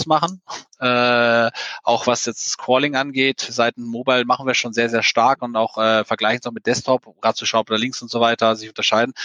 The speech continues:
Aber googeln, Mobile, kann ich jedem nur empfehlen, das, äh, sehr oft zu machen.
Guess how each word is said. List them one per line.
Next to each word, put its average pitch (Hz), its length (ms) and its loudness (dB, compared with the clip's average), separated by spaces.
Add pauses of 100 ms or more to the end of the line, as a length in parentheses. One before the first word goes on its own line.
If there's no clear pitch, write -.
(240)
Aber 110 380 4 (560)
googeln, 185 640 0
Mobile, 151 640 4
kann 131 160 -2
ich 123 160 -4
jedem 139 240 0
nur 131 120 -4
empfehlen, 123 420 -2
das, - 280 -4
äh, 113 220 2
sehr 110 220 0
oft - 160 -4
zu 127 100 -6
machen. 123 460 -2